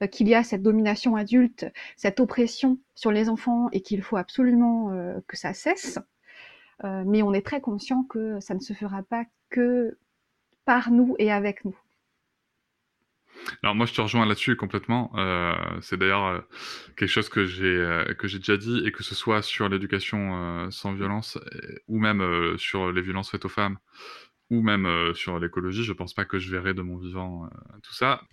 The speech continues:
Speaker 2: Mais je suis content que tu dises tout ça, tu vois, parce que, euh, des fois, dans, dans, dans certains groupes de discussion sur les sujets, et là, je parle de pas que, pas que sur la, les V O, hein, mais sur d'autres sujets, euh, sur d'autres sujets militants, euh, j'ai vraiment la,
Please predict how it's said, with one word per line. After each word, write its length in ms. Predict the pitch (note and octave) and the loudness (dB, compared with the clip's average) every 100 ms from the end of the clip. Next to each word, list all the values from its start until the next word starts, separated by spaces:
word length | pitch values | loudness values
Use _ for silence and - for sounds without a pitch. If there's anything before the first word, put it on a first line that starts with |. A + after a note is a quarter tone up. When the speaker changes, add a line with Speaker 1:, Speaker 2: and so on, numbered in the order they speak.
| _ | _
Speaker 2:
Mais 80 | A2+ | 0
je 40 | |
suis 120 | - | 2
content 240 | A#2 B2+ E3 | 2 2 2
que 60 | - | 2
tu 80 | |
dises 140 | A#2+ A#2 | -2 -2
tout 100 | A#2+ | -2
ça, 180 | - E3 | 2 0
tu 140 | C3 | 2
vois, 100 | C3+ | 2
parce 200 | A#2 - | 2 0
que, 80 | - | 2
euh, 340 | D3 F#2+ G#2 | 2 2 0
des 140 | G2+ G#2+ | 2 0
fois, 300 | - F3+ E3+ | 2 0 0
dans, 260 | A2 G2 | -2 0
dans, 180 | G2 G2 | 2 0
dans 120 | F#2+ | -2
certains 340 | G2 C3+ C3 A#2 | -4 -4 0 2
groupes 260 | B2 C#3 | 2 0
de 80 | - | -4
discussion 400 | G#2+ - A2 B2 | -8 -8 -6 -4
sur 140 | A#2 G#2+ | 0 0
les 60 | |
sujets, 400 | G2+ - G#2 D3 - - - - | 0 -2 -2 -2 -4 -18 -20 -4
et 120 | G2+ | 0
là, 160 | G#2 C3+ | 4 2
je 140 | C3 | 0
parle 180 | - G#2+ | 0 0
de 180 | G2+ F#2+ | 2 2
pas 220 | F2+ A#2+ | 2 -2
que, 400 | B2 C3 B2 A2 | 2 4 4 4
pas 140 | G#2 A#2 | 2 -2
que 120 | A#2+ | -4
sur 200 | - G#2 | -4 0
la, 400 | F#2 F2+ F#2 F#2 | 2 2 0 -4
les 160 | F#2+ | -2
V 100 | G2 | 0
O, 160 | G2+ D3 | 2 2
hein, 80 | A#2+ | 0
mais 100 | G#2 | -2
sur 200 | - - | -4 -2
d'autres 180 | G#2+ - | -2 -2
sujets, 400 | G#2 G2+ B2+ F3 - - _ F2+ | -6 -2 -2 -2 -14 -20 _ 0
euh, 480 | F2+ F2 F2+ F2 | 2 2 2 0
sur 160 | F2 F#2+ | 0 -2
d'autres 160 | G#2+ - | -2 -2
sujets 220 | G#2 G#2 | -2 0
militants, 540 | G2 F#2+ - B2 F#3 _ _ _ _ | 0 -2 -2 -2 -4 _ _ _ _
euh, 180 | - C2 | -6 -2
j'ai 140 | G2+ G2 | 0 2
vraiment 220 | A2 D3 | 2 2
la, 120 | G#2+ | 2